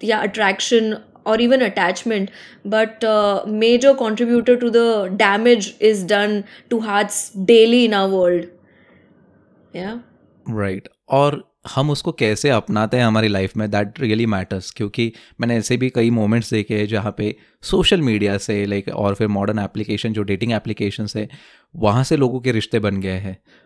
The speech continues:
Speaker 2: So it takes
Speaker 1: हम्म।
Speaker 2: a very big heart, मतलब कि आप उस पर्सन को कनेक्ट कर रहे हो, अच्छी बातें कर रहे हो, and then taking that particular relationship ahead, that is a kind of a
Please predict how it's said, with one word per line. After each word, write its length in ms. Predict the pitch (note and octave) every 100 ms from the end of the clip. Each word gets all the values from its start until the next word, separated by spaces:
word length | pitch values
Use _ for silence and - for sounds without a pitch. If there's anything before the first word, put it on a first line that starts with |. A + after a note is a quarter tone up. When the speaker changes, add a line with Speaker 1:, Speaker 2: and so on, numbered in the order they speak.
| _ -
Speaker 2:
So 60 |
it 320 | D3+ - A3+
takes 200 | G#3+ G3+
Speaker 1:
हम्म। 160 | G#3+ D3
Speaker 2:
a 40 |
very 200 | D3 E3+
big 120 | D3+ C#3+
heart, 280 | B2+ G#2 -
मतलब 280 | G#2+ A2 A2+
कि 80 | C3+
आप 260 | - G#2+ A#2+
उस 100 | A2+
पर्सन 440 | A#2 G#2+ A#2+ A2+
को 160 | A2 A#2
कनेक्ट 380 | - G#2 A2 -
कर 140 | A2
रहे 140 | G#2+
हो, 360 | G#2 G#2 G2+ -
अच्छी 200 | A#2 -
बातें 280 | G#2+ G2 A2
कर 180 | A2 G#2
रहे 100 | G#2
हो, 80 | G#2
and 140 | G#2
then 160 | A2 A2
taking 260 | - A#2+ A#2
that 120 | A2+ A#2
particular 280 | A2 A#2 G#2+
relationship 500 | G2 - A2+ A2+ A2
ahead, 220 | G2+ G#2+ - - - - G#2+
that 180 | G2+ A#2
is 120 | C#3 D3+
a 60 |
kind 120 | B2
of 180 | A#2+
a 0 | B2+